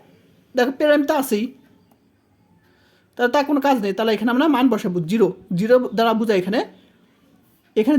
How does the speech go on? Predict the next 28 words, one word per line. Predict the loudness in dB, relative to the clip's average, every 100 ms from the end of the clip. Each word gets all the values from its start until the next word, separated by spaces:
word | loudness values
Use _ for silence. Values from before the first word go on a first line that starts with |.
| 2
জিরো | 2 4
মানে | 2
কি? | 0 -6 -2 0
এখানে | 2 2
জিরো, | 4 2
এখানে | 2 2 0
জিরো, | -4 -4 -2
এক্স | -2 0
নটের | 0 2
মান | 2 2
জিরো, | 2 0 -2 _ _ _ _ _ -4
ওয়াই | 0 2 4 2
নটের | 2 0
মান | 0 2
ওয়ান | 0 0 -4 _ -10
বসে | -8 -4 -2
দিলাম। | 0 -2 -4 _ _ _ _ _ _ _ _ _ -6
আবার | -2 0
আমার | 0 0
ওয়াই | 2
ডাবল | 2 2 2
প্রাইম | 2 2 2
লাগবে, | -2 -6 -10 -12 -12 -14 _ _ _ _ _
তাহলে | -4 0
ওয়াই | 0
ডাবল | 0 2
প্রাইম | 4 4
মানে | 4